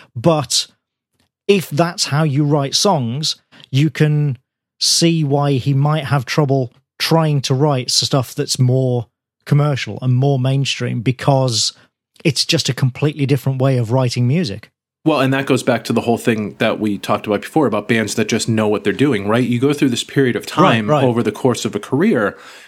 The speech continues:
Speaker 2: where the entire musical landscape changes around you, and you have these bands that have been doing,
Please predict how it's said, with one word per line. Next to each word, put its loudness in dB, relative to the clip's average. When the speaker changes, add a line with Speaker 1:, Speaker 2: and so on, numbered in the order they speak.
Speaker 2:
where 2
the 2
entire 0
musical 0
landscape 0
changes 0
around 0
you, -6
and -2
you 0
have 0
these 0
bands -2
that -2
have -2
been 0
doing, 0